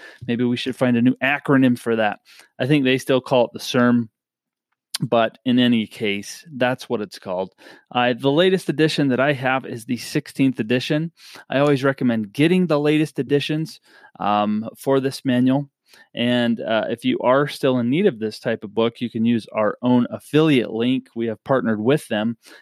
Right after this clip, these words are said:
at civilengineeringacademy dot com slash P P I. It'll take you over there, and you can use our own discount code of C I V A C to get fifteen percent off of this book or any book that's there. But I wanna highlight this book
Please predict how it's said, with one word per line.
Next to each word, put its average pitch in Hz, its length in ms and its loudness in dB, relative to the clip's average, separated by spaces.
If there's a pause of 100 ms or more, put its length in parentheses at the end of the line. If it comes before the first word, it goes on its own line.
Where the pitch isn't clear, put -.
(100)
at 104 140 -10
civilengineeringacademy 117 1500 0
dot 110 280 -2
com 110 280 2
slash 143 720 -2
P 135 220 0
P 107 280 -2
I. 117 400 0 (360)
It'll - 160 -2
take 123 280 -2
you 117 120 0
over 120 160 -2
there, 101 160 0
and 110 100 -2
you 113 80 -4
can 120 140 0
use 123 180 4
our 135 340 0
own 147 360 2
discount 127 540 0
code 117 340 2
of 104 240 0
C - 360 -2
I 117 200 2
V 117 320 0
A 113 160 0
C 135 400 0
to 113 100 -8
get 107 220 -6
fifteen 123 440 0
percent - 460 -4 (140)
off 120 240 0
of 107 80 -2
this 107 180 0
book 120 400 -2 (300)
or 131 200 2
any 151 200 2
book 107 320 0
that's - 180 -14
there. 90 280 -8 (480)
But 139 120 2
I 165 80 2
wanna 185 180 0
highlight 151 460 -2
this 139 160 -2
book 135 280 0